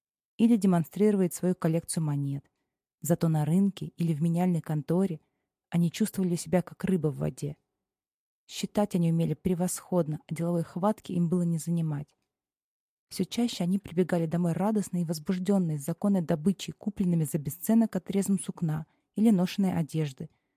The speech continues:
которую продавали с потрясающей быстротой и выгодой уже через несколько часов после покупки. Успех шёл за ними по пятам.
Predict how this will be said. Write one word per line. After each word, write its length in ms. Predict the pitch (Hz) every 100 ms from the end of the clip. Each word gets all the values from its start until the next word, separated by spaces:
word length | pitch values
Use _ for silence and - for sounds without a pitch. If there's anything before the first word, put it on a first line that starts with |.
| _
которую 340 | - - 185 180
продавали 480 | - 170 165 190
с 80 | 175
потрясающей 640 | - 170 175 - 247 233 190
быстротой 560 | 180 - - 185 185
и 140 | 180 175
выгодой 420 | 160 151 147 147
уже 180 | 156 147
через 260 | 156 156 160
несколько 380 | 170 - 151 160
часов 400 | - - 214 -
после 300 | 160 - 175
покупки. 640 | 160 - 151 - _ - _ _ _ _ _ _ _ _ _
Успех 500 | 180 - - 196 208
шёл 260 | - - 180
за 160 | 151 147
ними 240 | 175 185
по 140 | -
пятам. 480 | 160 165 - 151 143